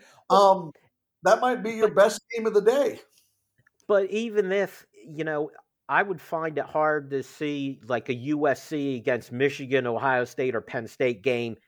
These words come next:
Speaker 2: being played that late because the, the other network paid the premium dollars. But what if it were Ohio State versus Washington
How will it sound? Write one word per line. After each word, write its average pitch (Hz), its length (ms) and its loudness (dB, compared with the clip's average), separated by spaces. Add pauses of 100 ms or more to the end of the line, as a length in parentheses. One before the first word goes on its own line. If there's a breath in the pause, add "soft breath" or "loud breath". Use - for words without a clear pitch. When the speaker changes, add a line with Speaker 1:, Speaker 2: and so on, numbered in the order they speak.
(140)
Speaker 2:
being 127 240 0
played 127 360 -2
that 120 280 0
late 113 460 -6 (320 soft breath)
because 123 480 -4
the, 117 280 0 (240)
the 120 220 -12
other 135 240 2
network 123 540 -4 (100)
paid 131 380 -4
the 117 60 -4
premium 117 560 -10
dollars. 131 520 -4 (480)
But 208 340 0 (560)
what 220 200 0
if 285 160 -6
it 214 120 2
were 185 380 -2 (140)
Ohio 165 560 -2
State 170 560 -2
versus 143 480 -4
Washington 120 800 -4